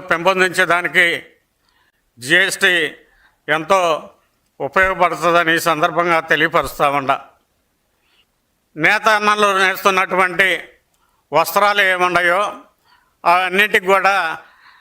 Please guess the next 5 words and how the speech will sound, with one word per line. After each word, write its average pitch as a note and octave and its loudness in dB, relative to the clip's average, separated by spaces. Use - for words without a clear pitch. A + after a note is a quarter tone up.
మార్కెట్ F#3+ 0
సౌకర్యాలు F#3 0
కూడా E3+ 0
చూపించే F#3 0
మార్గాలు E3+ 0